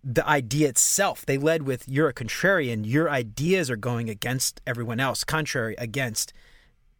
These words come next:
you're not going along with the team." That's not psychological safety, in my opinion,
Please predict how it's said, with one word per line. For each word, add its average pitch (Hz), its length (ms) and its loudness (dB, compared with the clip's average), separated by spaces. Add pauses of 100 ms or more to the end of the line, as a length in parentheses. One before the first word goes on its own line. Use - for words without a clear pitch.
(120)
you're 147 240 4
not 156 140 2
going 131 240 0
along 117 220 0
with 104 100 -4
the - 60 -14
team." 110 420 -4 (340)
That's 247 240 2
not 262 200 2
psychological 120 580 -4
safety, - 420 -6
in 107 120 -12
my 90 100 -12
opinion, - 360 -16